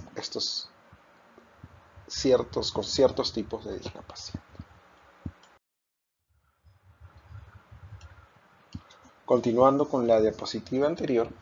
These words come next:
lo que podemos decir es que, de acuerdo a cómo pensamos a las personas con discapacidad, vamos a disponer en nosotros mismos una manera determinada para interactuar con ellas, ¿no? Por ejemplo,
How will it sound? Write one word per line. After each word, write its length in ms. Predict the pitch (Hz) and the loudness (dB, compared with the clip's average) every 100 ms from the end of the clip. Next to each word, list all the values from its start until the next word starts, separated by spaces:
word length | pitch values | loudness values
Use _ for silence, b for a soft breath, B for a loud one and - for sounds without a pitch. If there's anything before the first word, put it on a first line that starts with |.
| - - - - | -20 -20 -14 -8
lo 100 | - | -8
que 140 | - 117 | -6 -4
podemos 460 | - 120 127 143 | 4 4 4 -6
decir 300 | 127 - 135 | -10 -4 -2
es 160 | 135 135 | -2 -4
que, 340 | - 135 117 - B B B B B B - - - - - - | -2 0 0 -6 B B B B B B -20 -20 -20 -20 -20 -12
de 80 | |
acuerdo 540 | - - 160 208 214 190 | -12 -4 2 2 2 -2
a 140 | - | -4
cómo 340 | - 160 180 175 | -2 -2 -2 -6
pensamos 680 | 127 110 - 135 143 - | -6 -6 -2 0 0 -6
a 20 | 107 | -10
las 140 | 104 | -10
personas 420 | - - 117 117 | -12 -12 -10 -10
con 180 | - 113 | -10 -12
discapacidad, 840 | 107 - 117 - 107 - 107 131 - - _ b b - - - - - - - | -12 -10 -10 -8 -10 -8 -4 -4 -6 -18 _ b b -20 -20 -20 -20 -20 -20 -4
vamos 320 | 135 131 - | 0 0 2
a 80 | 143 | 4
disponer 760 | 120 - - 107 120 165 208 - - - | 4 0 -2 -2 4 6 6 2 -10 -12
en 140 | 120 | -10
nosotros 500 | 113 110 135 151 143 | -8 -4 -2 -2 -6
mismos 400 | 135 120 139 135 | -12 -12 -10 -8
una 120 | 135 131 | -4 -2
manera 460 | 123 117 117 117 | -2 -2 -2 0
determinada 720 | 123 117 110 107 110 107 110 | 0 -2 -8 -8 -10 -8 -8
para 160 | 113 107 | -8 -12
interactuar 680 | 98 95 92 - 117 110 - | -12 -14 -14 -8 -4 -4 -6
con 120 | - - | -16 -16
ellas, 400 | - - - - - - | -14 -14 -14 -16 -18 -18
¿no? 80 | - - - - - B B B B B B B - | -18 -20 -20 -18 -16 B B B B B B B 6
Por 140 | 143 | 6
ejemplo, 480 | 131 - 120 98 - | 6 0 -4 -4 -16